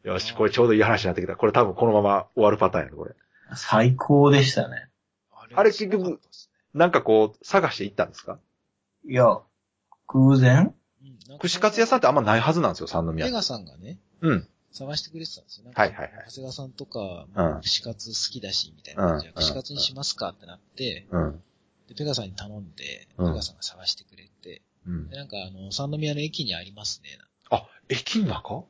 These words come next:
Speaker 3: で、駅に行ったんですけど、
Speaker 1: はい。
Speaker 3: なんかうまいこと見つからなくて電話したら、
Speaker 1: うん。
Speaker 3: ちょっともういっぱいなんですって言われて、
Speaker 1: うんうんうん。
Speaker 3: あ、なんだってなって、そしたらなんかもう一個探したとこがあったんですけど、
Speaker 1: うん。
Speaker 3: そこにい-、行こうとして、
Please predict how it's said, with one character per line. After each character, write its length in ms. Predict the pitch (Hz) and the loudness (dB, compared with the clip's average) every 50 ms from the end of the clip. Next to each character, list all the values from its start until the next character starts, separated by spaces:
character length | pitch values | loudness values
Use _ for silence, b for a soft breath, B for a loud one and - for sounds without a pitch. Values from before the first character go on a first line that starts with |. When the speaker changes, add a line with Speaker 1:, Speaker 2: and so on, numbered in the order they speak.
| _ _ - | _ _ -12
Speaker 3:
で、 80 | 208 | -10
駅 240 | 190 196 190 - 180 | -10 -10 -10 -10 -8
に 120 | 139 117 107 | -8 -8 -10
行 60 | - | -12
っ 20 | _ _ | _ _
た 140 | - 202 190 | -8 -6 -6
ん 80 | 180 | -6
で 80 | - - | -10 -12
す 140 | - - - | -14 -16 -18
け 100 | - 107 | -20 -18
ど、 300 | - 180 202 160 92 - | -14 -12 -12 -12 -10 -2
Speaker 1:
は 140 | - 107 87 | 0 0 0
い。 420 | 82 - _ _ _ _ _ _ | 0 -4 _ _ _ _ _ _
Speaker 3:
な 60 | - | -20
ん 20 | - | -16
か 60 | 120 | -14
う 60 | 117 | -12
ま 100 | 131 160 | -10 -8
い 20 | 175 | -8
こ 80 | 151 | -8
と 100 | - 104 | -8 -10
見 120 | 104 107 101 | -14 -14 -12
つ 80 | - | -10
か 100 | - 131 | -8 -8
ら 100 | 127 127 | -6 -6
な 120 | 127 127 - | -6 -8 -10
く 80 | - | -10
て 80 | - - | -14 -16
電 200 | - 113 117 127 | -12 -10 -10 -10
話 180 | 127 127 - | -6 -6 -6
し 20 | - | -6
た 120 | - 131 | -6 -8
ら、 300 | 101 107 117 110 92 - - | -10 -10 -10 -12 -12 -8 -2
Speaker 1:
う 120 | 170 156 | 0 0
ん。 160 | 117 87 - - _ _ _ _ _ | 0 0 -2 -8 _ _ _ _ _
Speaker 3:
ち 40 | - | -16
ょ 40 | 151 | -16
っ 20 | |
と 80 | - 120 | -14 -14
も 80 | 104 | -14
う 20 | 98 | -14
い 60 | 92 | -16
っ 20 | - _ | -12 _
ぱ 80 | 160 156 | -6 -6
い 60 | 165 | -6
な 100 | 170 165 | -6 -8
ん 20 | |
で 60 | 135 | -10
す 140 | 107 - - | -12 -14 -16
っ 100 | - _ | -18 _
て 80 | _ _ | _ _
言 40 | _ | _
わ 60 | _ | _
れ 60 | - | -2
て、 60 | 175 | 0
Speaker 1:
う 20 | 185 | 0
ん 60 | 151 | 0
う 20 | |
ん 160 | 147 147 135 | 0 0 0
う 60 | 127 120 107 | 0 0 0
ん。 120 | 82 - _ _ _ _ | -2 -4 _ _ _ _
Speaker 3:
あ、 120 | 101 110 | -20 -20
な 80 | 110 110 | -20 -20
ん 160 | 120 131 127 | -20 -16 -14
だ 160 | 127 123 117 | -12 -10 -10
っ 60 | 110 101 _ _ _ | -12 -14 _ _ _
て 80 | 127 123 | -14 -14
な 80 | 131 | -14
っ 20 | 131 | -14
て、 580 | - _ _ _ - 180 170 135 95 85 - _ _ b b b b b b b b b b b _ _ _ | -16 _ _ _ -8 -6 -6 -6 -6 -10 -12 _ _ b b b b b b b b b b b _ _ _
そ 60 | - | -14
し 20 | |
た 60 | - 160 | -12 -10
ら 60 | 151 | -10
な 60 | 156 | -8
ん 20 | 151 | -6
か 80 | 123 | -6
も 140 | 117 135 165 | -4 -2 -4
う 20 | 214 | -4
一 80 | - | -4
個 80 | - 147 | -4 -6
探 240 | - 117 113 117 - | -6 -6 -6 -6 -6
し 40 | |
た 100 | - 143 | -6 -8
と 100 | - - | -10 -14
こ 120 | - - 101 | -14 -12 -10
が 100 | 92 98 | -8 -8
あ 60 | 110 | -8
っ 60 | 110 104 | -8 -10
た 180 | 101 - 104 | -10 -10 -12
ん 100 | 90 87 | -12 -14
で 60 | 80 - | -14 -14
す 100 | - - | -14 -14
け 80 | - | -16
ど、 220 | - - 104 107 107 | -18 -18 -16 -14 -6
Speaker 1:
う 220 | 104 104 107 104 95 | -2 0 2 2 2
ん。 100 | 82 73 | 0 -2
Speaker 3:
そ 140 | - - | -6 -10
こ 160 | - - 135 131 | -10 -12 -12 -10
に 340 | 131 131 131 127 104 - _ _ _ _ _ _ _ _ _ _ | -10 -10 -10 -10 -12 -16 _ _ _ _ _ _ _ _ _ _
い-、 100 | - - _ _ _ _ _ _ _ _ _ _ | -20 -20 _ _ _ _ _ _ _ _ _ _
行 120 | - - - | -20 -18 -14
こ 120 | 127 117 | -12 -12
う 40 | 113 | -12
と 120 | 107 110 | -8 -6
し 160 | 107 - - - | -6 -6 -6 -4
て、 340 | - 196 185 - - - | -4 -2 -2 -2 -4 -6